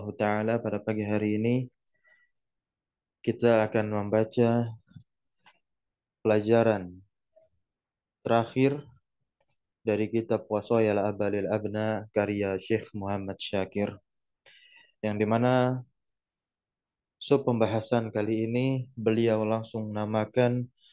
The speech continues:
Fi Khatimatil Wasoya, yaitu wasiat yang terakhir dari serangkaian wasiat,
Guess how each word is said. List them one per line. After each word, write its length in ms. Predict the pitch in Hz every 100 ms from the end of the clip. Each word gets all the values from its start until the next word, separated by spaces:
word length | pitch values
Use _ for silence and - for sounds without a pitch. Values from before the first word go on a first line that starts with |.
| _
Fi 160 | - 117
Khatimatil 1120 | 110 123 120 120 120 110 107 117 117 117 104
Wasoya, 640 | 98 95 113 110 113 117 117 _ _ _ _ _ 104
yaitu 560 | 104 101 117 113 120 113 _ _ _ _ _ _
wasiat 480 | 110 - 120 113
yang 160 | 110 107
terakhir 560 | 107 107 117 131 139 - - _ _ _ _
dari 240 | - 110 113
serangkaian 640 | - 107 104 107 113 104
wasiat, 480 | 104 101 117 123